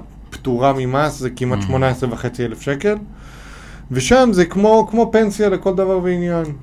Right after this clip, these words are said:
Speaker 1: יש
Speaker 2: והמעביד
Speaker 1: על-
Speaker 2: גם כן מפריש, וזה בעצם ה-
Speaker 1: לא, לא, לא, לא. המעביד,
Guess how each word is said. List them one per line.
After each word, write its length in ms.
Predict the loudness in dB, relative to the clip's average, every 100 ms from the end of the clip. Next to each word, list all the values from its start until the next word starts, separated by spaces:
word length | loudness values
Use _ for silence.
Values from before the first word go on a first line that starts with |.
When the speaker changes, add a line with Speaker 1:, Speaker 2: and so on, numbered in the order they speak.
| -8 -2 2 4
Speaker 1:
יש 200 | 6 6
Speaker 2:
והמעביד 360 | 6 6 4
Speaker 1:
על- 60 | 4
Speaker 2:
גם 180 | 2 4
כן 140 | 4
מפריש, 520 | 4 2 0 -2 -2
וזה 240 | -4 -2 -2
בעצם 380 | -2 -2 -2
ה- 180 | -2 -2 -6 0
Speaker 1:
לא, 160 | 6 8
לא, 140 | 10
לא, 140 | 10 10
לא. 260 | 8 6 0 -8
המעביד, 600 | -2 4 4 6 4 2